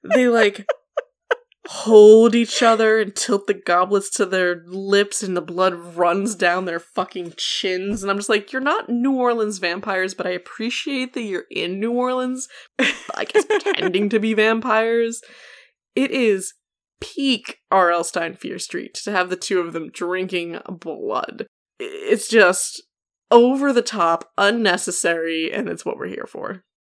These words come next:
Speaker 2: Oh, it's so good. I, because this has so many implications. I mean, like you said, Simon is not this dude when he shows up in New Orleans, but
Speaker 1: Nope.
Speaker 2: like, the idea that just using an evil power just unlocks this host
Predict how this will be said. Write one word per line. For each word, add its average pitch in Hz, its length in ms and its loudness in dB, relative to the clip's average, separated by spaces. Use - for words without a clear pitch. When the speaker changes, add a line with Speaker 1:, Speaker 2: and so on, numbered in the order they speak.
Speaker 2:
Oh, 220 260 4
it's 226 200 -2
so 208 500 -2
good. 185 420 -2
I, 220 220 2
because 226 380 -4
this 240 220 -10
has 277 240 -4
so 220 160 -4
many 214 180 -6
implications. 196 720 -8
I 202 80 -6
mean, 202 140 -4
like 240 180 0
you 269 80 -2
said, 240 320 0
Simon 233 600 0
is 220 340 -6
not 208 280 -6
this 226 280 -4
dude 196 340 -4
when 185 180 -8
he 185 120 -14
shows 180 360 -8
up 175 200 -6
in 196 120 -10
New 185 140 -12
Orleans, 175 640 -8
but 190 140 2
Speaker 1:
Nope. 185 100 2
Speaker 2:
like, 170 300 -2
the 262 140 -4
idea 254 380 0
that 277 200 -2
just 277 340 -2
using 240 420 -4
an 269 120 -4
evil 226 260 -2
power 214 420 0
just - 280 -10
unlocks 220 720 0
this 190 300 -8
host 247 600 2